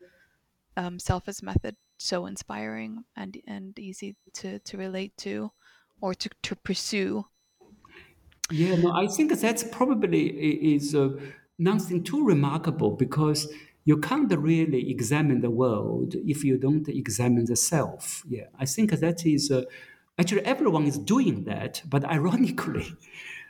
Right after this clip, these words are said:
Speaker 2: intellectual academics, sometimes they hide that part.
Speaker 1: Yeah,
Speaker 2: So
Speaker 1: exactly.
Speaker 2: as if they acquired some magical skills that they can examine the world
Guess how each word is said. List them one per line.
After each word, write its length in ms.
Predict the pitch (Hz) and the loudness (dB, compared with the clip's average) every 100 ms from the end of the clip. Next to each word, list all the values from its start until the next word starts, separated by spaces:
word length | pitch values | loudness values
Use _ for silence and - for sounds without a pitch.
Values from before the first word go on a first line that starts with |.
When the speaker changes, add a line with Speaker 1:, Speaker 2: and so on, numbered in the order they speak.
| _ _ - | _ _ -2
Speaker 2:
intellectual 720 | 156 160 165 208 - 147 131 | 0 2 2 2 0 0 2
academics, 720 | 131 131 147 170 156 110 - | 2 2 2 2 2 0 -2
sometimes 460 | 147 143 139 135 123 | 0 0 2 0 2
they 120 | 131 | 2
hide 380 | - - 269 131 | 2 2 4 4
that 360 | 110 110 110 107 | 0 -2 -2 -2
part. 320 | 127 95 - | 0 0 -2
Speaker 1:
Yeah, 140 | 233 | -2
Speaker 2:
So 440 | - - - 123 - | -2 0 4 4 4
Speaker 1:
exactly. 440 | 214 - 202 165 | -6 -6 -2 0
Speaker 2:
as 80 | 160 | 2
if 340 | 247 247 175 147 | 4 2 2 2
they 60 | |
acquired 480 | 165 165 202 165 139 | 2 2 0 2 2
some 280 | 139 143 139 | 2 2 2
magical 400 | 226 233 175 156 | 4 2 2 0
skills 580 | 139 - 143 113 123 120 | -2 2 2 2 -2 0
that 180 | 131 131 | 2 2
they 240 | 123 151 | 2 2
can 200 | 160 156 | 2 2
examine 460 | 151 165 170 165 165 | 2 2 2 4 2
the 80 | |
world 460 | 160 170 170 180 185 | 2 2 2 2 0